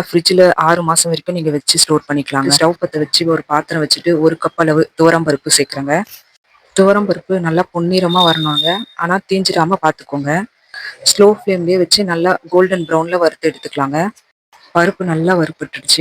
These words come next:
கமகமன்னு வாசனை வருது. இதை ஒரு பிளேட்ல மாத்திக்கலாம்.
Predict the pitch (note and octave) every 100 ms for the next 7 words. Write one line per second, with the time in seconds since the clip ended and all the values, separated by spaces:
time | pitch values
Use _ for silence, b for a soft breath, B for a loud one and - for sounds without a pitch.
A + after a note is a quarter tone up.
0 | E3+ D3+ D#3+ D#3 E3+ E3 D3+ - D3+ C#3
1 | - E3 - F3 D#3+ D3+ D#3 E3 E3 D#3+
2 | D3 C#3+ C3+ C#3 C#3